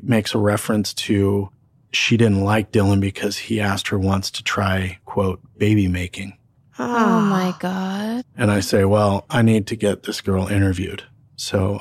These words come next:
Speaker 1: I ask the mom if she can go to a nearby child advocacy center 'cause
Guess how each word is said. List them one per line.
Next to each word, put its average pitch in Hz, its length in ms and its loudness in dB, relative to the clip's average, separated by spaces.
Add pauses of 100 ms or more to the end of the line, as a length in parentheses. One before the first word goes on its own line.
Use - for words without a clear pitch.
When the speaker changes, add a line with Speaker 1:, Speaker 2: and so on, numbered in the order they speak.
Speaker 1:
I 117 80 2
ask 117 320 2
the 107 80 2
mom 107 540 2
if 110 180 -6
she - 180 -2
can 107 140 0
go 101 180 2
to 104 220 -2
a 95 40 2
nearby 113 640 2
child 139 360 2
advocacy 135 480 -2
center 143 340 2
'cause 117 240 -6